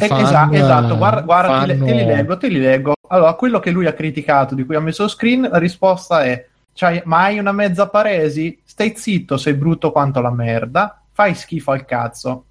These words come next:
Speaker 1: Questi cinque commenti in dieci che ne vedo. Allora, allora, quello,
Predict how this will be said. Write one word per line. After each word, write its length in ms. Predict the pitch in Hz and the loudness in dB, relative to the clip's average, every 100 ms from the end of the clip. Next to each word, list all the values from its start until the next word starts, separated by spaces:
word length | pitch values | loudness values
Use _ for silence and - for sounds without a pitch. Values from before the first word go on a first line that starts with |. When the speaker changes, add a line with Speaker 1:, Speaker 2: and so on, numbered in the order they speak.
| _ | _
Speaker 1:
Questi 380 | 226 190 165 | -4 -2 -4
cinque 340 | 170 226 226 190 | 0 2 2 2
commenti 920 | 247 233 175 160 156 - 170 160 160 | 0 -2 -2 -2 -4 -2 -4 -2 -4
in 140 | 156 147 | -2 0
dieci 500 | 135 135 131 139 131 | 2 2 0 -4 -2
che 80 | 143 | -2
ne 120 | 135 | 0
vedo. 420 | 127 127 127 131 | 2 2 2 -2
Allora, 600 | - 170 170 131 120 120 120 _ _ _ | -2 0 2 2 0 -2 -8 _ _ _
allora, 480 | 147 151 156 131 117 | 0 2 4 2 2
quello, 380 | - 247 147 | 2 2 2